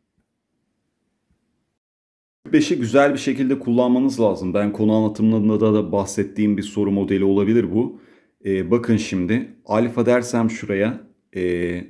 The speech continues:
şu kalemi, kendi kalemimi kullanayım bir saniye. Heh. Bakın şimdi burada alfa dersek, ee, şu açının tamamı kırk beş, doksan artı alfa olacak. O zaman şu açıya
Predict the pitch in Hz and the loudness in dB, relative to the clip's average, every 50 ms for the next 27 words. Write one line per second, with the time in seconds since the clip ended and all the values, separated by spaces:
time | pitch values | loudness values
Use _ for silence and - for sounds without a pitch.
0 | _ _ _ - - - - - - 90 90 87 85 82 - - - 87 85 82 | _ _ _ -20 -20 -20 -18 -12 -8 -4 -4 -4 -4 -6 -8 -8 -6 -4 -4 -4
1 | 82 - - 80 82 80 80 78 78 78 - 80 82 78 76 76 76 76 76 80 | -6 -4 -6 -4 -4 -2 -2 -4 -4 -8 -10 -10 -8 -8 -8 -8 -8 -10 -10 -12
2 | 78 - - 76 76 80 87 101 92 85 78 76 - - _ _ _ _ _ _ | -14 -14 -14 -12 -10 -8 -8 -8 -8 -8 -10 -10 -12 -18 _ _ _ _ _ _
3 | - - _ _ _ _ - - 113 110 110 104 - - 87 85 78 80 - - | -20 -20 _ _ _ _ -4 -2 -2 0 0 -2 -2 -2 -6 -6 -6 -6 -10 -14
4 | - _ _ _ _ _ _ _ - 104 101 117 117 117 120 110 113 117 113 113 | -20 _ _ _ _ _ _ _ -8 -2 2 2 4 4 4 2 2 2 0 0
5 | 113 120 117 123 127 127 117 - - 107 107 - - - _ _ _ _ _ _ | 0 2 2 2 2 2 0 -2 -4 -4 -4 -4 -10 -20 _ _ _ _ _ _
6 | _ _ _ _ _ - 95 95 95 92 92 92 - - - 139 139 131 - - | _ _ _ _ _ -4 -2 -2 0 0 0 -2 -4 -4 -2 0 2 2 2 0
7 | - 113 107 101 101 - 117 131 131 123 110 107 120 143 - - 113 - - - | 0 0 2 0 0 0 0 2 4 4 4 4 4 2 -2 -6 -12 -10 -4 0
8 | 131 131 117 107 101 117 107 110 - - 135 135 123 110 104 107 - 165 139 135 | 0 0 0 0 0 -2 -2 -2 -2 -2 0 2 2 2 0 0 0 2 2 2
9 | 123 - - 101 92 78 76 76 76 71 - - _ _ _ _ _ _ _ _ | 2 2 0 -4 -4 -6 -6 -8 -12 -12 -12 -16 _ _ _ _ _ _ _ _
10 | _ - 101 92 90 110 135 135 127 123 131 156 - - - _ _ _ _ _ | _ -10 -10 -6 -2 0 2 2 4 2 2 -2 -6 -10 -18 _ _ _ _ _
11 | _ - - - - - - - 175 - 123 113 - - - 92 95 101 120 - | _ -20 -20 -20 -18 -14 -8 -4 -2 -2 -2 -2 -4 -4 -2 0 2 2 0 -2